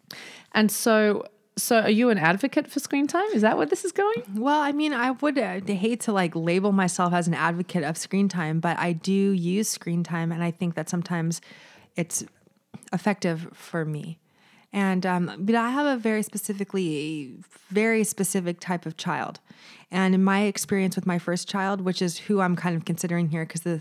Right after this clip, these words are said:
Speaker 2: second one is still too little to watch a screen, um, he is a very intense, high maintenance, high needs, um, child. So I do use screen time with him, and I think it works very effectively. And I think, um, it would be a lot worse for everybody if I didn't have that tool.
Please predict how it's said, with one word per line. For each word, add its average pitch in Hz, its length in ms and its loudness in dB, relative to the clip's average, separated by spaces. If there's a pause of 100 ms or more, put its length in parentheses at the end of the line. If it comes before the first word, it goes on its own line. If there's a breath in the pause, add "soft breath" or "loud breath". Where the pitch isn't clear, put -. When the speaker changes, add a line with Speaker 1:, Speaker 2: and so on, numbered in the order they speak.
Speaker 2:
second 190 380 -2
one 165 160 -2
is 160 120 -4
still - 380 -6
too 180 180 -6
little 165 220 -4
to 160 120 -8
watch 156 220 -8
a - 40 -8
screen, 175 520 -4 (640 loud breath)
um, 160 320 -4 (300)
he 240 160 2
is 202 80 4
a 190 40 0
very 190 640 0
intense, 180 680 -2
high 185 360 -2
maintenance, 180 640 0
high 180 320 0
needs, 165 680 0 (460 loud breath)
um, 151 340 -4
child. 165 600 -2 (420 loud breath)
So - 240 2
I 190 220 2
do 202 200 0
use 220 300 2
screen - 460 0
time 202 200 2
with 180 140 0
him, 165 260 -2
and 180 140 0
I 185 100 2
think 180 200 -2
it 180 100 -6
works 175 340 -4
very 175 300 -2
effectively. 175 600 -6
And 170 180 -4
I 165 120 -4
think, 165 320 -4
um, 156 200 -4
it 170 100 -4
would 175 80 -2
be 180 140 -2
a 170 100 -4
lot 165 260 -4
worse 180 280 -2
for 175 100 -4
everybody 175 460 -2
if 175 120 -4
I 160 120 -4
didn't 175 260 -2
have 165 200 -4
that - 200 -8
tool. 208 460 -4